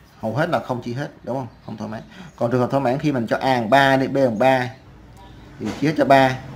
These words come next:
Thì A bằng ba chia, ba chia cho ba, ba chia là đúng. Nhưng mà còn hầu hết cái trường hợp khác là không có, không có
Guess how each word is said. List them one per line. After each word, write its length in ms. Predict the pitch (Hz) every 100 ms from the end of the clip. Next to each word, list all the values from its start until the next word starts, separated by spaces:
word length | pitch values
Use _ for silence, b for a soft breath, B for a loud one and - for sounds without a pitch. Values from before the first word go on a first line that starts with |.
| - - - - - - - - - -
Thì 120 | 104
A 220 | 73 123
bằng 100 | 123
ba 180 | 127 131
chia, 120 | 123 - - -
ba 180 | 127 127
chia 100 | 131
cho 60 | 127
ba, 340 | 127 127 127 127 -
ba 120 | -
chia 100 | 117
là 120 | -
đúng. 220 | 127 139 180 131
Nhưng 120 | 123
mà 120 | 113 - - _
còn 200 | - 113
hầu 180 | - 113
hết 100 | 143 160
cái 80 |
trường 120 | 135 113
hợp 140 | 104
khác 180 | 151 123
là 100 | 107
không 200 | - 117
có, 120 | 131 123
không 80 |
có 60 | 117